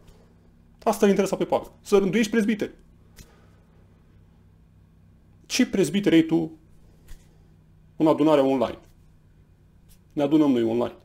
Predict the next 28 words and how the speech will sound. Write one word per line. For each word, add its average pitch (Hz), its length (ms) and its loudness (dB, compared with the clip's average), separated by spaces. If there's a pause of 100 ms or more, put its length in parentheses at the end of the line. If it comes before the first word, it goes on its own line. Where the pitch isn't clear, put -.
(140)
Ce - 300 -10
prezbiteri 117 420 -8
ai - 80 -16
tu? - 220 -20 (1600)
Sau 165 260 6
ne 156 60 4
adunăm 151 340 4
așa 165 200 0
și 147 120 -4
fiecare 143 380 0
face - 220 -6
ce 131 120 -8
vrea? 113 180 -10 (1080)
Aia 196 220 2
nu 208 60 2
e 208 60 6
adunarea 185 320 2
Domnului 170 260 0
Iisus. - 320 -14 (1500)
Te 254 120 2
minți 247 220 6
singur. 202 340 0 (1200)
Pur 269 140 0
și - 80 -8
simplu 214 200 0
te 190 100 -2
minți 202 160 0
singur. 139 240 -2